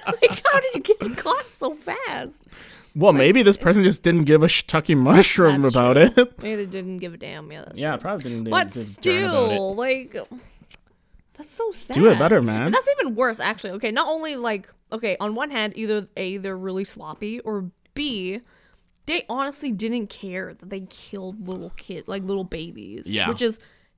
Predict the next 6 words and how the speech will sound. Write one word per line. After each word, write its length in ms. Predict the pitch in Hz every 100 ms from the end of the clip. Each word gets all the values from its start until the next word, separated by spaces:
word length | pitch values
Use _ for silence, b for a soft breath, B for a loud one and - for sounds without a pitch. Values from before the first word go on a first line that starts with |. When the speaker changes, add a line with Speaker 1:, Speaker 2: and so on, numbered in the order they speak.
| _
Speaker 1:
even 340 | 254 339 311 202
worse. 360 | 190 302 302
It's 120 | 214 220
more 240 | 208 226
psychotic. 1000 | - 233 196 - 160 226 - - - _ _ _
Speaker 2:
Yeah. 320 | 90 92 87